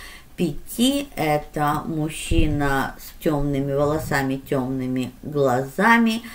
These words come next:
Вот вижу его силуэт, вижу высокий, стройный. Опять же, для некоторых это может быть романтическая встреча, а вот для тех, для, для других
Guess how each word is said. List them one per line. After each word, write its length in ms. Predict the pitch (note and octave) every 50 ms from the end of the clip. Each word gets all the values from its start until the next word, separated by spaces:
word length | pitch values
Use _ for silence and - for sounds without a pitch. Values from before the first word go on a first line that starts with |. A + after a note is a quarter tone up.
| - - - - - -
Вот 240 | - E3 D#3+ - -
вижу 360 | E3+ F3 F3 E3+ E3 D3+ D3+
его 640 | D3 D3 D3 D3+ D3+ D#3+ D#3 C#3+ C#3 C3 B2 - - -
силуэт, 680 | - - - F3 D3+ D3 D3+ D#3+ F#3 G#3+ A#3+ B3 A#3+ -
вижу 420 | F3 D#3 E3 D#3+ D3+ C#3+ C#3+ C#3 C3+
высокий, 1080 | C#3 D3 D3 E3 G3 F#3+ - - - F3 D3+ C3+ C#3 C3+ - - G3+ A3 A#3 B3+ A#3 -
стройный. 800 | - - - - - D#3 C#3 C3+ C#3+ D3+ E3+ F#3+ A3 A#3+ C4 C4 - - - - - - - - - - - -
Опять 440 | D#3 F3 F3 - F#3 D#3+ C#3+ C#3+ C#3+
же, 140 | C#3+ C#3
для 340 | C3+ - - D#3+ F3 F3 E3+
некоторых 680 | E3+ F3 F3+ F3 D3+ C#3+ - - C3+ - C3+ C3+ C#3 C#3 -
это 540 | - - E3 D3 - - D3 C#3 C3+ C3 -
может 400 | - D#3 C#3 C3+ C#3 C3+ C#3 C3 -
быть 240 | - C#3+ C#3 - C#3
романтическая 960 | C3 C3 C3+ C#3+ C#3+ D3+ - - B3 C4+ C4 - - - - - G#3+ G3 G3
встреча, 560 | F#3+ - - G3 F#3+ F#3 F#3 F3+ - F3+ - - -
а 180 | - D#3+ D#3
вот 380 | D3 D3+ D#3+ D#3+ D#3+ D3+ C#3+ - - - - - - - - - - - - - - - - - - - - -
для 480 | D3 D3 C3 D#3+ E3 E3 D#3+ D3 C#3
тех, 400 | C#3+ - - - F#3+ D#3 C3+ - - - -
для, 280 | - D3 D3+ D#3 D#3 D3+
для 480 | D3+ - - - - D3+ D#3 E3+ E3+ E3+
других 540 | E3+ F3+ F#3 F#3+ F3+ F#3+ A3+ B3+ A#3+ -